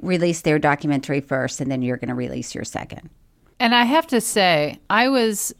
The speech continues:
Speaker 2: in a similar but different situation at one point because of the documentary about me on Netflix called
Speaker 1: Yeah.
Speaker 2: Tig.
Speaker 1: Yeah.
Speaker 2: There was also simultaneously a documentary tour
Speaker 1: Mm.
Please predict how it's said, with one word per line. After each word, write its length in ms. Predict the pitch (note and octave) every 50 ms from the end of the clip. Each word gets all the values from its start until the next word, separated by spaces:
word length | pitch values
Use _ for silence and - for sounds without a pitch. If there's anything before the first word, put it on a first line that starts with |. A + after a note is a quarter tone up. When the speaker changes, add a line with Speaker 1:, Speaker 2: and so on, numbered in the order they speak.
| _ _
Speaker 2:
in 140 | - G#3+ G#3+
a 80 | G#3 -
similar 640 | - - - - A#3 A#3 A#3+ C4+ C#4 C#4 C#4 C#4 B3+
but 160 | C4+ C4+ A3+
different 340 | C4+ C4 - C#4 C4 B3 -
situation 640 | - C#4 B3 - - B3+ B3+ B3+ B3+ B3 - B3+
at 100 | B3+ A#3+
one 240 | A#3+ B3 C4 B3+ B3
point 520 | B3 - - B3 B3 B3+ C4 B3+ A#3 - F#3
because 480 | G#3 G#3 - - A3+ G#3 G#3 G3+ G#3
of 140 | G#3 F#3 F3+
the 100 | F#3 F#3
documentary 1120 | - G3 F#3 F3+ G3 G3 - A#3 G#3+ G3 F#3+ F#3+ F#3+ G3 G3 G3 G3 G3 G3 G3 G3 - -
about 380 | - F#3 E3+ F#3 F3+ F3 F3 D3+
me 260 | F3+ F#3 F3 F3 F3
on 160 | E3+ D#3 D#3+ D#3+
Netflix 600 | D#3+ D#3 - - - - G#3+ A3 A3 G3 - -
called 100 | D#3+ E3
Speaker 1:
Yeah. 180 | D#3 D3 D3 F3
Speaker 2:
Tig. 440 | - - D#3+ D#3+ F3 G3+ A3 G#3 -
Speaker 1:
Yeah. 340 | F3 E3+ D3+ C3+ C#3+ F#3 C4 - _ _ _ _ _ _ -
Speaker 2:
There 160 | F#3+ G#3 G#3
was 160 | G3+ G3 - - -
also 760 | G3 G3 G#3+ A#3+ A#3+ - - A3+ F#3 F3 F3 E3+ E3+ F3+ F3 - - - - - _ _
simultaneously 1300 | - - - - E3 E3+ F#3 G3 G3 - G#3 G3 G3 F#3 E3+ D#3 D#3 D#3 - - D3+ C#3+ C#3+ C#3+ D#3 D#3 - _ _ _ -
a 80 | E3 E3
documentary 1080 | D#3+ - F#3 F3 F3 - - G3+ F3 E3+ E3+ E3 E3+ E3 D#3+ D#3 D#3 D3+ D#3 D#3 D#3 - - _ _ _ _
tour 680 | - - - - G3 F3 E3+ E3+ E3+ F3 F#3+ G#3 G3+ - _ -
Speaker 1:
Mm. 200 | A3 A#3 E3+